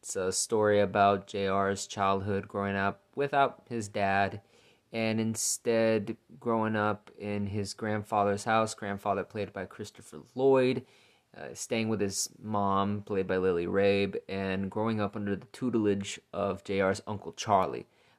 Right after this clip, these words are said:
played by Ben Affleck. Uh, to mention J R, we see him in the movie through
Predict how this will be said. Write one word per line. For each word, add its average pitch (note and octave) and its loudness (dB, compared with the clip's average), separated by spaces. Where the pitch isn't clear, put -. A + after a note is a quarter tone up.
played F#2+ -2
by E2+ -2
Ben E2+ -6
Affleck. D2+ -10
Uh, C#2+ -8
to - -6
mention A2+ 0
J A2 2
R, F#2+ 4
we G#2+ -6
see C3 -4
him B2 2
in A2 2
the G#2+ 2
movie G2+ 0
through F#2+ -4